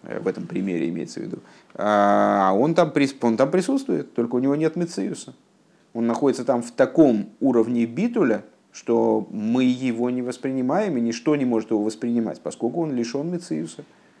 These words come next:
на этом уровне, на уровне с, э, включённости в суть. Лахен мизбатль гамма роцен. А,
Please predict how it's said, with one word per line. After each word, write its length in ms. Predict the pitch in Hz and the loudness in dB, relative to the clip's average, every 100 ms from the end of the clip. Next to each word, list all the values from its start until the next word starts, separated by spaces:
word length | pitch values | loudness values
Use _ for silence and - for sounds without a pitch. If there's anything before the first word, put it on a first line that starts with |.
| _ _ | _ _
на 120 | 123 | -2
этом 260 | 120 117 110 | 0 2 0
уровне, 240 | 104 101 | -2 -2
на 80 | 104 | -2
уровне 420 | 113 113 110 107 | -2 -2 -4 -4
с, 180 | 95 - | -6 -8
э, 160 | 98 104 | -8 -10
включённости 640 | - 117 117 107 101 - | -6 -6 -2 -2 -2 -8
в 60 | 110 | -8
суть. 240 | 113 - - - - | -8 -8 -12 -20 -2
Лахен 400 | 117 123 196 196 | 6 6 8 4
мизбатль 520 | 190 156 156 247 247 | 2 2 4 4 4
гамма 360 | 156 175 214 214 | 4 4 6 6
роцен. 480 | 160 113 - - 85 _ _ _ _ - - _ | 6 4 2 -8 -14 _ _ _ _ -20 -20 _
А, 600 | - 117 120 117 117 117 | 0 6 8 8 8 6